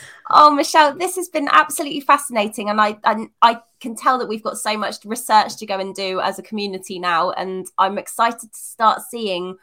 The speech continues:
whether people will perhaps think about what they're wearing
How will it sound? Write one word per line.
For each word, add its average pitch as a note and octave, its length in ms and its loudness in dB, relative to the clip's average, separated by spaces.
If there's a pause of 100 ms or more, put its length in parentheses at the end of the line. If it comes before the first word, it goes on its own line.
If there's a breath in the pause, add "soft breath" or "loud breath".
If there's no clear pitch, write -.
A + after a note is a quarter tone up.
(160)
whether F#3+ 240 -4
people G3 400 -10
will F#3 580 -4
perhaps - 460 -4
think A3+ 200 -6
about F#3+ 240 -2
what - 140 -4
they're F3 160 0
wearing C4 680 -2